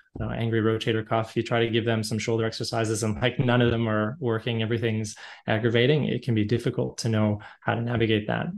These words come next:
but eventually you figure out what works for that person. And then you become comfortable in explaining that whole journey to them, which gives them, again, more reassurance, makes them feel better. Hopefully in the long term, you have better outcomes. But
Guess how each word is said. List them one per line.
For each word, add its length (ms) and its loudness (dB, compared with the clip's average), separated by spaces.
but 100 0
eventually 420 0
you 220 -2
figure 260 0
out 200 0
what 180 0
works 360 -6
for 100 -2
that 160 -4
person. 400 4
And 140 2
then 340 0
you 100 2
become 280 2
comfortable 480 0
in 80 2
explaining 840 0
that 160 0
whole 160 0
journey 420 -2
to 180 -2
them, 140 0
which 240 -2
gives 200 4
them, 180 2
again, 280 2
more 180 0
reassurance, 680 0
makes 180 -8
them 140 -6
feel 220 -6
better. 320 4
Hopefully 380 -2
in 40 -2
the 60 0
long 120 2
term, 160 -2
you 80 0
have 220 -2
better 260 -4
outcomes. 460 0
But 260 -2